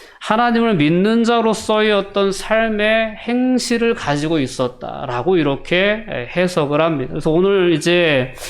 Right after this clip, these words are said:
베드로 후서의 말씀 가운데에도 롯을 의인으로 분명하게 지칭하고 있는 것을 보게 됩니다. 팔 절 말씀에 보면 "이는 이 의인이 그들 중에 거하여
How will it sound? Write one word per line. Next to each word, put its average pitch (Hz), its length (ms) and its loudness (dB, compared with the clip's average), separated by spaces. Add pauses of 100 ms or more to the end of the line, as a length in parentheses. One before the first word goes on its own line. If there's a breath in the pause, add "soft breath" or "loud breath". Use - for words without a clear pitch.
(220 loud breath)
베드로 185 380 2
후서의 208 500 2
말씀 160 480 0
가운데에도 139 1040 0 (520 loud breath)
롯을 190 680 2
의인으로 202 960 2
분명하게 139 1080 2
지칭하고 143 720 0
있는 127 220 2
것을 120 220 0
보게 127 280 2
됩니다. 123 260 -2
팔 180 180 0
절 202 140 0
말씀에 185 340 0
보면 170 240 2
"이는 208 540 0
이 202 280 0
의인이 160 960 2
그들 196 280 0
중에 208 300 0
거하여 170 800 0